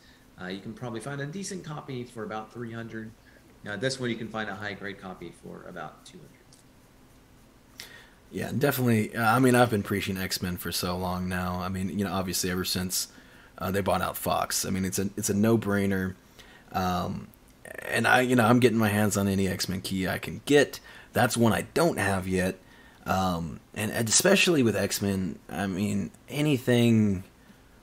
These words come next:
Speaker 2: within the first, like, you know, there's exceptions, but, like, first hundred fifty kind of general, you're looking at some good stuff, <laughs> you know? Um,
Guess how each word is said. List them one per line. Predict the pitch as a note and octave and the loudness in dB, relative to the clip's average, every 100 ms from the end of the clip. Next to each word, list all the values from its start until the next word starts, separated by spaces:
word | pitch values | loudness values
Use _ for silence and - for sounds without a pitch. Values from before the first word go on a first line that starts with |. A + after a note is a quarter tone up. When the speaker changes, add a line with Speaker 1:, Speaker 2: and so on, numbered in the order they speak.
| - | -10
Speaker 2:
within | - G#2+ A2+ | 0 4 4
the | G#2+ | 4
first, | - G#2 G2 - | 2 2 2 0
like, | - - - - - - - | -4 -6 -16 -20 -20 -20 -12
you | - | -2
know, | F#3 D3 | 4 6
there's | A#2+ | 6
exceptions, | G#2 - G2 - F2+ | 4 2 2 0 -4
but, | G#2+ | -2
like, | B2 | -4
first | - D#3 - | -2 -2 -2
hundred | C#3 B2+ F#2+ | 0 0 0
fifty | - A2 - G2+ F#2+ - - | 0 0 0 -2 -2 -6 -6
kind | G2 | -4
of | F#2+ | -2
general, | G#2 G2+ F#2 G2 F#2+ F#2+ - - - - - - - | -2 0 0 -2 -4 -6 -14 -20 -20 -20 -20 -20 -6
you're | G#2 | 0
looking | A2 G2+ G2+ | 2 2 0
at | F2+ | 0
some | - G2+ | -4 -4
good | E2+ | -2
stuff, | - - - - | -2 -2 -4 -4
<laughs> | |
you | D#2 A#2+ | 4 8
know? | G3 E3+ - F#3 A3 - - - - - - - | 10 10 8 8 8 4 2 -14 -12 -14 -16 6
Um, | B2 B2+ A#2+ G#2 F#2+ | 10 12 10 8 2